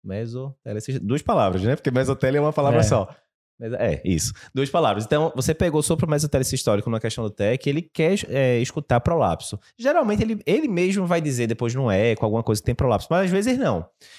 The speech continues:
Speaker 1: Então, ele jogou lá sopro mesotele, você já procura, ó, onde é que ele tá falando aqui prolapso aqui na resposta.
Speaker 2: Sim.
Speaker 1: Então, esse é outro exemplo. Ah, outro
Speaker 2: Outro
Speaker 1: exemplo, ele coloca um caso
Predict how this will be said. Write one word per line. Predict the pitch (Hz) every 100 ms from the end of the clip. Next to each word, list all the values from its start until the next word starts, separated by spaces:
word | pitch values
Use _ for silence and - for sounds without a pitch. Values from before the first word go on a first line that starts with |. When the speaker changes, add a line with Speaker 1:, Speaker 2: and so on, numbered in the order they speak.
| -
Speaker 1:
Então, | 120 139
ele | 143
jogou | 175 196 170
lá | 139 110
sopro | - 170 202
mesotele, | 180 170 - 139 156
você | 160 175
já | 170
procura, | 202 190 135
ó, | 104 82 104
onde | 113
é |
que | -
ele | 135
tá | 127
falando | 123 123
aqui | 120
prolapso | 123 135 120 90 - 98
aqui | -
na | 92
resposta. | 95 - 87 101 101
Speaker 2:
Sim. | - - - _ _ _ -
Speaker 1:
Então, | - 113
esse | 117 135
é | 123
outro | 113 113
exemplo. | 127 117 110 95 80 - - - - -
Ah, | 107 110 110 107 104 -
outro | -
Speaker 2:
Outro | 170 185 185
Speaker 1:
exemplo, | 160 156 147
ele | 135
coloca | - 156 147 147 135
um |
caso | 170 - 135 147 175 175 180 196